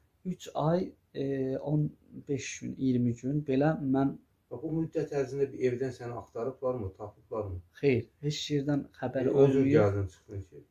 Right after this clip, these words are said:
Speaker 1: Bəli, mən hətta əhd eləmişdim oradan çıxanda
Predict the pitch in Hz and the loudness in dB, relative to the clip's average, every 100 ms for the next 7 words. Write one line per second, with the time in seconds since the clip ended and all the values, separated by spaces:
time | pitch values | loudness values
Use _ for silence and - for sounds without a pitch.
0 | _ _ 139 123 - - 143 151 - - | _ _ 4 4 2 -2 0 0 0 -8
1 | 131 147 - 151 - - _ _ - 151 | -6 -4 0 0 0 -12 _ _ -2 0
2 | 135 - 131 143 143 139 139 - 147 147 | 0 -4 -2 0 0 0 -2 -4 -2 -2
3 | - 143 139 135 131 - - 123 131 156 | 2 2 2 0 -2 -6 -4 -2 2 2